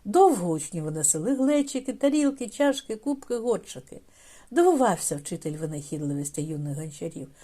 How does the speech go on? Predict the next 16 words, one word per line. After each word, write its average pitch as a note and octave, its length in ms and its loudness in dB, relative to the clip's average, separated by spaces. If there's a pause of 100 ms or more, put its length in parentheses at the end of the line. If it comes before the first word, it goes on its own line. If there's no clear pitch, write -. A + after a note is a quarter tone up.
(260)
Він C4 180 4
кожного G3+ 580 0
похвалив, G3+ 640 -2
помітивши C4+ 560 -4
серед A#3 280 -4
багатьох G3+ 640 -2 (440)
невдалих E3+ 760 -2
робіт G#3 420 -2
кілька F#3 520 -2 (160)
талановитих D3+ 760 -8
творів. A#3 420 -6 (920)
А A3 120 6
учні, E4+ 600 6
що - 260 -6
не C#4 220 0
виспалися F#3 800 -2